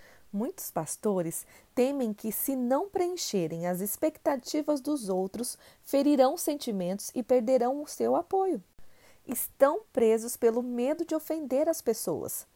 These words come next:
São controlados por seu próprio povo, não por Deus. Como resultado,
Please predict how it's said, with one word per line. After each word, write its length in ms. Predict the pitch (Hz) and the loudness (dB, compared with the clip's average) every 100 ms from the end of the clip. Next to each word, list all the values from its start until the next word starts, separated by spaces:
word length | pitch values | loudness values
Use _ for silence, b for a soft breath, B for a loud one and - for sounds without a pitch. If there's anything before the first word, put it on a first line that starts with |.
| b b b | b b b
São 300 | - - 190 185 | -8 -4 -4 -2
controlados 1000 | - 277 330 339 339 330 247 214 208 - | 6 6 6 2 4 6 6 4 2 -2
por 140 | 226 | -4
seu 240 | 214 220 208 | -2 2 0
próprio 560 | - 208 202 220 247 | 0 6 8 8 2
povo, 500 | 240 202 165 156 156 156 b b b | -2 0 -2 -2 -10 -12 b b b
não 400 | 220 226 226 220 | -4 -2 0 0
por 220 | 277 226 185 | 0 0 0
Deus. 480 | 165 104 - - - b b b - | -2 -4 -6 -10 -14 b b b -6
Como 200 | 175 170 | -4 0
resultado, 760 | 165 156 151 - 147 175 202 | 0 0 -2 0 2 2 0